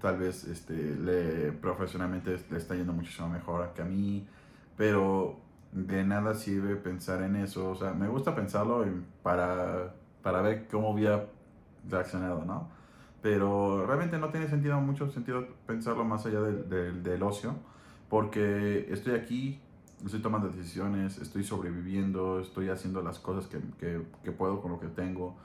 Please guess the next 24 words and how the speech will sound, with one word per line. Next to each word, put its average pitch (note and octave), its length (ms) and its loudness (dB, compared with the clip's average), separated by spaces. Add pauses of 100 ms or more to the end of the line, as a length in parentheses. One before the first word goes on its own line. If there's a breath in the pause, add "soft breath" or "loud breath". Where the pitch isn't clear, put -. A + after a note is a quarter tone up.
(320 loud breath)
Me G2+ 100 2
gusta G#2+ 400 0
pensar G2+ 420 0
en G2+ 180 -2
que, F2+ 380 -4 (1200 loud breath)
en G2+ 160 -2
que G2 480 0
estoy A2+ 240 0
haciéndolo G#2 320 -2
bien. - 240 -6 (720)
¿Cómo? C3 520 2 (560)
No G#2+ 160 0
sé, G#2 340 -2 (920)
pero F#2 220 2
voy G2+ 140 4
a, A2 200 2 (100)
voy G2+ 220 2
a, F2+ 800 2 (1300 loud breath)
voy C3 180 4
a D#3+ 40 6
superarme A2 500 4
a A2+ 40 2
mí A2 120 0
mismo G#2 540 0